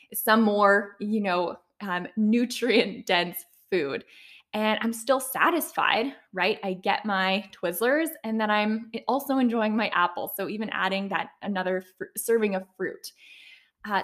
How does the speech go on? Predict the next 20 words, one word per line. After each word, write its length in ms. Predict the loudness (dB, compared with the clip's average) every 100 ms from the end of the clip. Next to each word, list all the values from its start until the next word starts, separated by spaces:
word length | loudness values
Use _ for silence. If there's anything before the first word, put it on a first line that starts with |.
| -2
so 80 | 0
again, 220 | 0 0
just 180 | 0 0
a 140 | 0
different 480 | -6 -4 0 0 -2 -10
mindset 640 | -8 -2 0 0 -2 -4
going 320 | -4 -4 -4
into 300 | -6 -4 -4
it. 200 | -6 -4
So 80 | 0
I 80 | 2
want 220 | 2 -2
you 80 | 0
to 60 |
ask 260 | -2 -2 -2
yourself, 400 | -2 0 -2 -2 -10 -12
"What 260 | -2 -2 -2
can 160 | -6
I 180 | -6 -6 -2
add 400 | 4 6 6